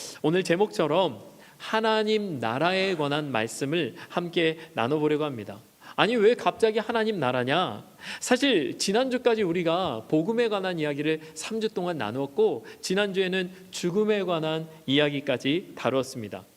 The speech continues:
그리고 이야기를 딱 마치려고 했는데, 아, 제가 개인적으로 너무 아쉽더라고요. 물론 우리 성도님들은 어떤지 모르겠지만, 아, 그래도 궁금한 분들이 있을 것 같은 겁니다. 과연 우리가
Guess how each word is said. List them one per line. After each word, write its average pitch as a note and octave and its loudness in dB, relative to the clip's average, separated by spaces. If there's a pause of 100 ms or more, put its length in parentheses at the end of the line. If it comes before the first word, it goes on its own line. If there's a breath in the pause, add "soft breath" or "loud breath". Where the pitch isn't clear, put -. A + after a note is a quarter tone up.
(360 loud breath)
그리고 A#3 4
이야기를 B3 2
딱 - -6
마치려고 G#3+ -2
했는데, C#3 -4 (300 loud breath)
아, F#3 0
제가 A#3 4
개인적으로 A#3+ 0
너무 G#3+ 0
아쉽더라고요. B2 -2 (340 loud breath)
물론 G3+ 2
우리 E3+ -2
성도님들은 A3 0
어떤지 F3+ -2
모르겠지만, D3+ -2 (320 loud breath)
아, A3 4
그래도 C#4+ 0
궁금한 C4 0
분들이 A3+ -2
있을 F3 -2
것 B3 -2
같은 G#3+ -2
겁니다. F3 0 (240 loud breath)
과연 G#3+ 4 (200 loud breath)
우리가 E3+ 2